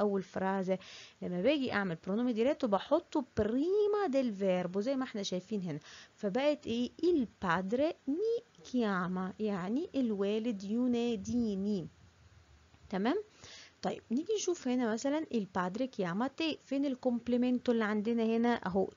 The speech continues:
تي. طيب انا عايزه اشيل تي دي، هحط مكانها ايه برونومي ديريتو؟ هحط مكانها تي، فهقول il padre ti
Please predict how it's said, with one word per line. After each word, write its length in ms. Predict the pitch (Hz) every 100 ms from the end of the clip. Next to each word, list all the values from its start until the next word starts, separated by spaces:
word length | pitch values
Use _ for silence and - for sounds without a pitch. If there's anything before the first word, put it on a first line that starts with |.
| -
تي. 240 | 247 190 - - - -
طيب 140 | 180 -
انا 140 | 285 330
عايزه 160 | 330
اشيل 340 | 294 - 311 269
تي 340 | 285 277 254
دي، 200 | 202 220
هحط 340 | 180 302 -
مكانها 480 | 311 302 302 285 269 -
ايه 160 | 269 262 233
برونومي 400 | 233 240 247 226
ديريتو؟ 520 | 220 226 214 - 202
هحط 280 | 196 208 196
مكانها 560 | 190 208 226 214 214 214 -
تي، 440 | - 226 208 180 170 170 - - -
فهقول 880 | - 196 196 185 214 220 247 277 302 381 - - - _ _ 311
il 280 | 311 220 170 - 196
padre 560 | 170 185 185 254 285 302 _ -
ti 320 | - 247 254